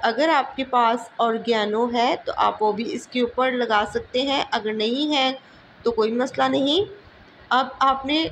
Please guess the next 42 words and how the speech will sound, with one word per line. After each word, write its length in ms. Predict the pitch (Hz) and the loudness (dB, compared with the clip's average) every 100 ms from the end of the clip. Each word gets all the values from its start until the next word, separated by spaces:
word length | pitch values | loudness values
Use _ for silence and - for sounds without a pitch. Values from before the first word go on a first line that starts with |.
| - | -2
दस 240 | 233 262 - | -2 -2 -2
मिनट 320 | 269 240 254 | 0 0 -2
के 120 | - 247 | -2 -2
लिए 240 | 233 240 226 - | 0 0 0 -2
इन्हें 340 | 240 220 262 294 - | 0 0 0 -2 -4
फ्रिज 240 | 233 214 - | -4 -4 -2
में 140 | 233 | 0
रख 240 | 233 214 196 | 2 0 -2
देना 220 | 233 226 | 0 2
है, 220 | 254 262 | 2 0
ताकि 400 | 320 - 208 - 226 | 0 2 0 0 -2
ये 140 | 220 | -2
अच्छे 180 | 214 226 | -2 -10
से 200 | - 247 | -4 -4
सेट 400 | - 208 196 247 | 0 0 0 0
हो 100 | 233 | -2
जाए। 360 | 233 240 254 440 - - - - - - | 0 0 0 -2 -8 -20 -20 -20 -20 -2
और 160 | 233 233 - | 0 0 -2
फिर 220 | 285 311 | -4 0
आपने 400 | 262 220 - 226 240 - | 2 2 0 -2 0 0
इस 100 | 247 - | -8 -4
तरह 200 | 302 294 | 0 0
सा 180 | 294 294 - - | 0 -2 -2 -2
एक 600 | 233 233 247 - 262 311 - - - - - - - - | 0 2 0 -2 -2 -2 -6 -20 -20 -20 -20 -20 -20 -12
Ziploc 500 | 190 277 - 285 269 247 | -6 -6 0 0 0 2
bag 380 | 233 214 214 214 | 2 4 0 -2
जो 140 | 240 240 | 2 4
है, 160 | 233 | 4
वो 120 | 233 | 0
ले 160 | 233 220 | 0 0
लेना 280 | 214 220 226 | 0 0 0
है। 240 | 240 262 392 - - - - 226 | 0 0 -2 -4 -20 -20 -16 -4
ये 80 | 226 | -2
market 460 | 220 220 226 302 | 0 0 -2 -4
से 140 | 302 311 | 0 -2
बहुत 320 | 247 262 262 | 2 0 0
ही 140 | 254 240 269 | -4 -4 -6
आसानी 380 | 254 226 214 | -2 -2 -2
से 260 | 220 247 233 | -4 0 0
मिल 220 | 226 220 220 | 0 -4 0
जाता 280 | 254 254 262 | -2 0 -2
है। 280 | 254 302 | 0 0